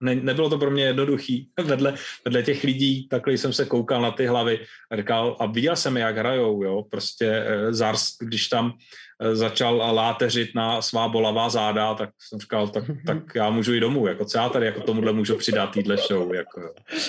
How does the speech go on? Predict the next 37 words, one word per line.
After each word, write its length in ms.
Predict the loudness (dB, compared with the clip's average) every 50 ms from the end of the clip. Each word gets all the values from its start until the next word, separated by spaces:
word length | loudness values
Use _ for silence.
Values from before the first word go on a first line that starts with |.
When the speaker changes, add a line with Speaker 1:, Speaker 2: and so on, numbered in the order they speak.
| -6 -6 -8 -8 -4
Speaker 2:
Ne, 160 | -2 0 0 0
jako 160 | 0 -2 -2
co 140 | -2 0 0
já 160 | 0 0 0
teda 160 | 0 0 0
musím 320 | 0 0 0 2 2 2
říct, 180 | 4 2 2 2
že 120 | 2 0
co 120 | -2 -2 -4
si 140 | -2 0 0
minimálně 480 | 0 2 2 2 0 0 0 -2 -2
přidal, 380 | -4 -6 -8 -6 -4 -2 -2 -2
a 40 | -4
to 140 | -4 -6
myslím 200 | -8 -6 -6 -8
si, 80 | -8 -8
že 100 | -8 -8
co 140 | -6 -4 -4
začnou 280 | -4 -4 -2 -4 -4
používat 380 | -4 -6 -10 -10 -4 -4 -2 -4
jako 180 | -2 -4 -4 -8
všichni 920 | -8 -8 -6 -6 -6 -4 -2 -2 -2 0 0 0 0 0 0 -2 -2 -2
hráči 600 | -2 -2 -2 0 0 -2 -4 -4 -4 -2 -2 -2
z 100 | -2 -2
nás, 460 | -2 0 0 0 -2 -4 -6 -10 -12 -10
tak 200 | -12 -10 -4 -2
je 460 | 0 0 2 2 2 2 0 -2 -2 -2
to, 100 | -2 -2
jak 180 | -2 -2 -4
třeba 220 | -6 -6 -4 -4 -4
ty 140 | -4 -6
si 140 | -8 -8 -8
krásně 520 | -8 -4 -4 -2 -2 -2 -4 -4 -4 -6 -6
komentoval 640 | -4 -4 -4 -4 -4 -2 -2 0 0 0 0 -2 -4
i 40 | -4
ten 140 | -6 -6
souboj. 420 | -4 -4 -4 -4 -4 -6 -8 -10